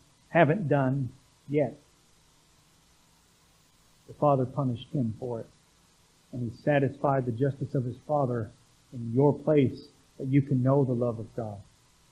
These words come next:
And you see the love of God displayed in the cross. And all that He does now as our mediator, as our advocate,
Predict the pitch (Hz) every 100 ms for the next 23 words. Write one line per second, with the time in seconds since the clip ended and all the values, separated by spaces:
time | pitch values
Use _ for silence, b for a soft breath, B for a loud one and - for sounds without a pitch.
0 | _ _ _ 147 147 135 - 196 160 147
1 | 151 135 123 147 143 127 - - 156 151
2 | 127 113 - _ _ _ _ _ _ _
3 | _ _ _ - 151 143 127 - - 139
4 | - 156 131 104 - _ _ _ _ _
5 | _ _ - 147 170 165 160 151 156 135
6 | 151 160 147 135 139 135 156 151 135 120
7 | 110 113 104 127 156 160 135 127 135